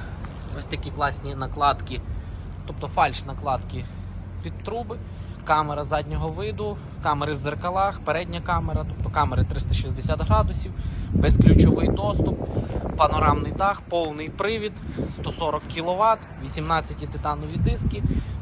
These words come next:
Пробіг даного автомобіля складає двісті двадцять тисяч.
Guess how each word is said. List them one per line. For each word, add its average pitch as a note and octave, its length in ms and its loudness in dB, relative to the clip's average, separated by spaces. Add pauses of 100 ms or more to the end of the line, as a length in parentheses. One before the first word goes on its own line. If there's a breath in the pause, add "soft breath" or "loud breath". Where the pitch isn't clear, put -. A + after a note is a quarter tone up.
(680)
Пробіг E3 340 -2
даного C#3+ 340 -2
автомобіля C#3 600 -4
складає C3 600 -4
двісті C3 260 -10
двадцять C3 440 -6
тисяч. C#4 460 -10